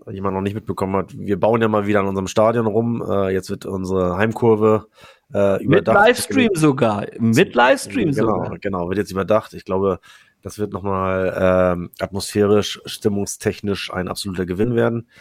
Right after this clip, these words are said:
Speaker 1: Äh, darauf freue ich mich auf jeden Fall. Äh, die Spiele, die Fabian angesprochen hat, ähm, auf die freue ich mich auch aus zweierlei Gründen natürlich. A, weil da auch ein paar neue, paar neue Ecken für mich dabei sind. Ich war noch nie in Lohne und auch nie beim Bremer S V. Das einzige Spiel zweitausendvierzehn gegen Bremer S V in der Aufstiegsrunde.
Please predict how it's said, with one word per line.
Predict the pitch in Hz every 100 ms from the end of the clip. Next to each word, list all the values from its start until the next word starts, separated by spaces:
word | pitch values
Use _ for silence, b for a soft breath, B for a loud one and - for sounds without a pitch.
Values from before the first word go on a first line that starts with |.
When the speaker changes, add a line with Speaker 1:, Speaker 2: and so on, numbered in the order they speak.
| b b b
Speaker 1:
Äh, | 95 90 87
darauf | 92 95
freue | - 92
ich |
mich | 92
auf | 87
jeden | 95 107 107
Fall. | - 101 101 101 90 95
Äh, | 92
die |
Spiele, | 92 110 104
die | 95
Fabian | 104 110 113
angesprochen | 107 104 - 104 101
hat, | 101 - b b b b b -
ähm, | 92 92 90 85 _ _ _ -
auf | 90
die | - 104
freue | - - 104
ich | 104
mich | 104 95 -
auch | 107 127 113
aus | 98
zweierlei | 113 110 107
Gründen | 98 95 104
natürlich. | 101 95 95 95 -
A, | 98 98
weil | 95
da | 90
auch | 87
ein | 87
paar | 92
neue, | 98 95 92 - b b b b b _
paar | 101
neue | 92 95 90
Ecken | - 101
für | 101
mich | 104
dabei | 107 90 95
sind. | 92 90
Ich | 92
war | 98
noch | 95
nie | 95
in | 92
Lohne | 95 104 98
und | 90
auch |
nie | 90 90
beim | 92
Bremer | 95 92 90
S | 87
V. | - 107 113 107 -
Das | 90
einzige | 92 92 95
Spiel | - 104
zweitausendvierzehn | 95 95 90 87 87 - 92 101 95 87
gegen | 95 92
Bremer | 95 92 92
S | 92
V | 95
in | 90
der | 82
Aufstiegsrunde. | 92 - 87 - 95 95